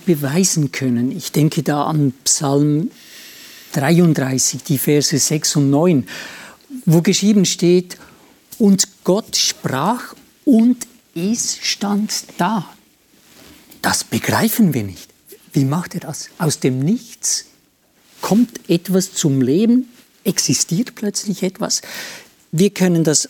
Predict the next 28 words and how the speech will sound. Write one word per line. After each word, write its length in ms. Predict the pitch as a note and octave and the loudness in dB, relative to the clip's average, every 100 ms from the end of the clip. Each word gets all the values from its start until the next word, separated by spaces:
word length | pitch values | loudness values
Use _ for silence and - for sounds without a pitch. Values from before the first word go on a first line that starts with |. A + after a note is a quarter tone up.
| - | -4
als 240 | D3 D3 | -4 -4
Zeugnis 500 | - D#3+ G#3 B3 - | 0 0 2 0 -2
der 140 | - C#3 | -2 -4
Bibel 360 | - C3+ C3+ | -4 -2 -2
annehmen 560 | - A#2+ D#3 G#3 B3+ B3 | -2 2 4 6 6 4
oder 220 | D3 C3+ | 2 0
wir 120 | C3+ | 0
können 240 | - C3+ C3+ | -2 0 0
es 120 | - | 0
verwerfen, 560 | - A2 B2+ G#3 - E3+ | -2 -2 -2 0 2 2
je 140 | D3 | 4
nachdem. 440 | C#3+ C#3+ A3+ F#3+ - - - - _ _ - - - | 2 0 0 0 -4 -14 -20 -20 _ _ -20 -20 -14
Aber 180 | - - | -12 -10
erklären, 840 | - - - B3 B3+ C4+ C#3 G#2+ - _ _ _ | -8 -8 -8 -4 -2 0 0 -4 -8 _ _ _
wie 180 | C#3+ C#3 | 0 0
Gott 340 | C3+ G3 G3+ - | 2 -2 -2 -4
das 180 | - - | -2 -2
macht, 500 | C#3 G#3 - - - _ _ _ _ _ _ _ _ | -2 -6 -10 -18 -20 _ _ _ _ _ _ _ _
das 220 | - - | -6 -4
können 360 | - G3 A3+ G#3 | -4 0 2 4
wir 220 | C#3 C#3+ - - | 2 0 -4 -2
nicht. 360 | D3 B2 - - | 0 0 -4 -4
Und 160 | E3 | 2
mir 140 | E3 D#3 | 2 2
scheint, 360 | - F3 F3 | 2 2 2
mit 200 | F3 D3+ | 2 0
der 180 | D3+ - | 0 0
Auferstehung 840 | F3 A#3 E3+ - - C#3 D3 F#3+ | 0 0 0 -2 0 2 4 2